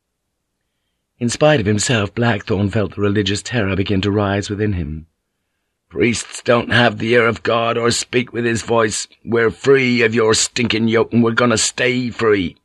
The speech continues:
It was only forty years ago that Bloody Mary Tudor was Queen of England, and the Spaniard Philip the Second, Philip the Cruel,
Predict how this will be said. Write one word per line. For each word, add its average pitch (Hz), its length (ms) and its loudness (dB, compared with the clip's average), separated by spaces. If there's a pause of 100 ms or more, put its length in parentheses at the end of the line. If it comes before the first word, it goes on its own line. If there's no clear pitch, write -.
(1900)
It 131 60 0
was 123 120 -2
only 131 220 6
forty 120 320 0
years 117 220 2
ago 120 400 2
that 123 180 -2
Bloody 110 300 0
Mary 107 320 4
Tudor 98 480 -2
was 98 160 -2
Queen 104 260 -2
of 95 80 -2
England, 98 560 0 (220)
and 95 100 -6
the 95 60 -6
Spaniard 107 520 -2
Philip 107 280 -2
the 95 80 -8
Second, 117 680 -4 (220)
Philip 85 220 -6
the 87 100 -14
Cruel, 107 640 -6